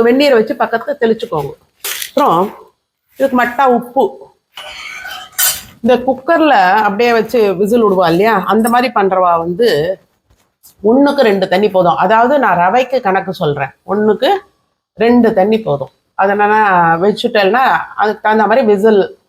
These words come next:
விட்டு இறக்கிடுவோம், அவ்வளவுதான். இப்போ இது நான் சொல்ல மறந்தேன்,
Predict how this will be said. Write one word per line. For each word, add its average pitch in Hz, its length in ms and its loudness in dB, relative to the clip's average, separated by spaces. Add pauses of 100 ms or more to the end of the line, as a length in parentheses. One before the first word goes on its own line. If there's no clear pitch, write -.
(440)
விட்டு 196 220 -8 (100)
இறக்கிடுவோம், - 500 -2 (240)
அவ்வளவுதான். 143 360 -4 (1200)
இப்போ 269 180 0 (480)
இது 247 160 -2
நான் - 160 -2
சொல்ல 233 320 2
மறந்தேன், 180 400 0